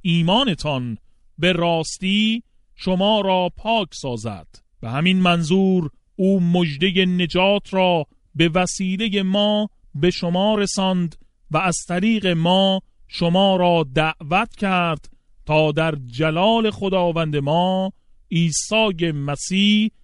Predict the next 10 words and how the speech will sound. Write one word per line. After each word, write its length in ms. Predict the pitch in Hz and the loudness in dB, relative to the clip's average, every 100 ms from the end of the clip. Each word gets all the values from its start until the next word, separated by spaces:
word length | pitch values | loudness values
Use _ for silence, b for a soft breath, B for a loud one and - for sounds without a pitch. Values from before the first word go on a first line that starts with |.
| _ _ | _ _
شریک 520 | - - 131 185 180 - | -14 -8 0 0 0 -2
گردید.» 520 | 139 113 104 107 78 _ _ _ - | -8 -6 -8 -12 -14 _ _ _ -2
پتروس 560 | 165 - 175 185 - 190 175 165 156 | -2 0 0 0 2 2 4 2 -2
رسول 760 | 143 151 147 - 180 175 165 165 | -4 -2 -2 0 2 2 0 -4
در 240 | 156 151 147 | -2 -2 -2
نامهٔ 580 | 151 147 160 175 170 - | -4 -2 -2 0 0 -2
اول 560 | 147 151 127 160 202 180 - | -4 -6 -4 0 2 0 -2
پتروس 680 | 143 123 - 165 135 - - - _ - | -8 -8 -4 -2 -2 -4 -8 -12 _ -10
فصل 320 | 143 139 - 139 | -6 -6 -4 -4
یک 400 | 135 160 165 | -2 0 0